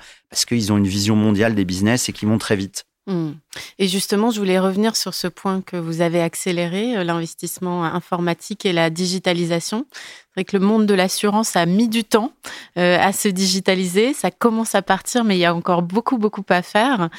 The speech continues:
Speaker 2: Euh, où en est April sur
Speaker 1: Alors,
Speaker 2: ce
Speaker 1: c'est,
Speaker 2: sujet ?
Speaker 1: c'est que du bonheur. Le paradoxe, c'est quand j'arrive chez April, et en fait, c'est là, c'est ce que moi, je vais vraiment apporter à C V C quand ils regardent le dossier.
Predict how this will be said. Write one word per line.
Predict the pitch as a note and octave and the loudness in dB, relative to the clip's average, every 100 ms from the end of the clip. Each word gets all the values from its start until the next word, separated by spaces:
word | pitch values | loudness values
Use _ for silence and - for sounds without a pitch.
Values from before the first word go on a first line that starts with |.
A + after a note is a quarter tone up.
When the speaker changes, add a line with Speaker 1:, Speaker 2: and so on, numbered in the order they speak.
| - - - | -16 -10 -2
Speaker 2:
Euh, | F3+ F3 E3+ - - | 0 2 0 -6 -4
où | G#3 G#3+ | 0 2
en | G#3 | 4
est | G#3 G#3 | 4 4
April | F3+ - - F#3 F3 | 2 0 -4 -4 -4
sur | - E3 | -8 -8
Speaker 1:
Alors, | E3 | -8
Speaker 2:
ce | |
Speaker 1:
c'est, | - D#3+ | -6 -6
Speaker 2:
sujet ? | D3 | -4
Speaker 1:
c'est | D3+ A#2 | -4 -4
que | - | 0
du | C#3 B2 | 0 2
bonheur. | A#2 A2 F#2+ - | 2 4 2 0
Le | G#2+ | -2
paradoxe, | C3+ C3 B2 C3+ - | 2 4 4 2 -2
c'est | - | -6
quand | - C#3 | 0 2
j'arrive | B2+ B2 C3 | 4 4 2
chez | - G2 | 2 0
April, | F#2 - C#3 | 0 0 0
et | |
en | F#2+ | 0
fait, | A#2+ - | -4 -2
c'est | G#2+ | 0
là, | F2+ F#2 _ _ _ | 0 -2 _ _ _
c'est | - | -4
ce | G#2 | 0
que | B2 | 0
moi, | G#2+ B2+ | 4 2
je | G#2+ | 2
vais | G#2+ | 2
vraiment | G2 B2 C3 | 4 4 4
apporter | A2+ G#2 - A#2 | 2 -2 0 0
à | |
C | G#2 A#2+ | 2 0
V | G#2 | 0
C | G2+ B2 | 0 -2
quand | G#2+ F#2+ | -2 0
ils | G#2 | 2
regardent | G#2+ B2 | 4 4
le | A2 | 2
dossier. | G2+ G2 - C#3+ | 0 0 0 0